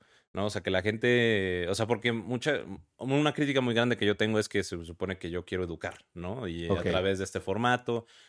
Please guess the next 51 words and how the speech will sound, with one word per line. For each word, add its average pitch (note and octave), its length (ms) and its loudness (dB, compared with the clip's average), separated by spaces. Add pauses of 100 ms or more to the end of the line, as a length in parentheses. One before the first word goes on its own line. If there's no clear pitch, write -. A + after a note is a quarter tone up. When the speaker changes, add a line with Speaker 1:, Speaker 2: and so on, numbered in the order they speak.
Speaker 1:
digo, C3 200 -2
no, D#3+ 240 -4
o B2+ 100 -2
sea, C#3 160 2
no, C#3 240 2
yo A#2+ 140 -4
quiero F3 320 0
que F#2 80 -6
la F2 80 -4
gente A2 360 -2 (400)
se F2+ 140 -8
informe, A#2+ 520 0 (440)
pero G2+ 140 0
se - 100 -2
interese A2+ 440 2
al F#2 100 0
respecto, F2 460 -6
¿no? G2 220 -6 (300)
O - 80 -6
inclusive, B2+ 440 2
pues, B2 460 -4
se C#3 120 0
divierta F#3+ 380 0 (220)
también, G#2 320 -2
¿no? F2 120 -6
Es F2+ 100 -8
muy G2+ 180 -2
válido. G#2+ 300 2 (380)
Entonces, A2+ 460 2
este, G2+ 840 4
pues, G2+ 100 -10
justamente C3+ 480 0
ese C#3+ 140 -2
es - 80 -8
como G#2 340 -2
el, F#2+ 220 -4
el G2 100 -2
objetivo A2+ 420 0
de A2 100 4
esto, F2+ 180 -4
¿no? F#2 100 -4
O G2+ 40 -6
sea, G2+ 140 -4
que F#2 140 -6
la F2 100 -4
gente G#2 280 -6
se G#2 100 -2
le F2+ 180 -6
meta G2 280 -2
esa G2+ 100 -4
espinita. G2 540 -2